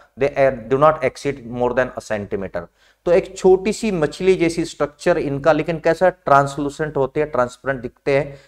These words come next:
तो उसे lancelet कहते हैं। So ये बिल्कुल, ये है वो एग्जांपल,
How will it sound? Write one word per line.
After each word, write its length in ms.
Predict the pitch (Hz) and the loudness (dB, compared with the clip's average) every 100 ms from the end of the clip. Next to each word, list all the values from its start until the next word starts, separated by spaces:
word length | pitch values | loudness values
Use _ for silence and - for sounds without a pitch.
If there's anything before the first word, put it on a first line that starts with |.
| _ | _
तो 80 | 156 | -2
उसे 280 | - 156 151 | 0 2 4
lancelet 600 | 135 131 131 139 135 131 | 4 4 0 0 0 0
कहते 320 | - 113 - | 0 2 2
हैं। 160 | 117 120 _ - | -2 -4 _ -8
So 100 | - | -4
ये 320 | 131 123 151 | -4 0 0
बिल्कुल, 560 | 120 131 123 143 143 - | 0 -4 -2 -4 -6 -14
ये 200 | 113 127 | -2 4
है 100 | 127 | 6
वो 380 | 127 127 127 - _ _ _ _ _ - | 6 2 -2 -10 _ _ _ _ _ -10
एग्जांपल, 520 | 107 127 117 120 | 0 4 4 4